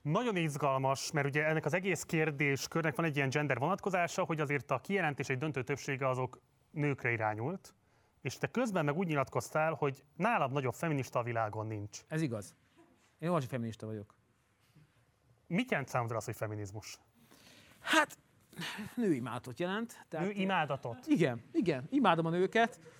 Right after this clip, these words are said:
Speaker 2: Ez, ez így van egyébként. Ö, imádom őket. Sú-, súlytól féltől imádom a nőket egyébként. A feleségemet is ima-, anyámat is imádom. Mi-, mindenki, összes nőt imádom,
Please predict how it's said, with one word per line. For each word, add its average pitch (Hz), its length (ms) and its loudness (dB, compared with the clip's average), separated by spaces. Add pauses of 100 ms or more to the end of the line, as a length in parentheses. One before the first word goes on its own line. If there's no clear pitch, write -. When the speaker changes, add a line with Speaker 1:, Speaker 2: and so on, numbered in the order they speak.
(360)
Speaker 2:
Ez, 220 280 6
ez 240 120 4
így 208 160 6
van 151 120 4
egyébként. 170 720 2
Ö, 175 280 4 (120)
imádom 151 400 0
őket. 190 460 2 (380)
Sú-, - 220 -6
súlytól 277 320 8
féltől 160 260 4
imádom 143 280 2
a 139 40 0
nőket 139 320 -2
egyébként. 170 520 -2 (480)
A 170 40 -6
feleségemet 185 400 4
is 180 60 -2
ima-, 175 160 0 (100)
anyámat 165 280 2
is 160 120 -8
imádom. 190 560 0 (280)
Mi-, 180 140 -2
mindenki, 170 360 4 (400)
összes 208 340 10
nőt 196 200 8
imádom, 202 600 4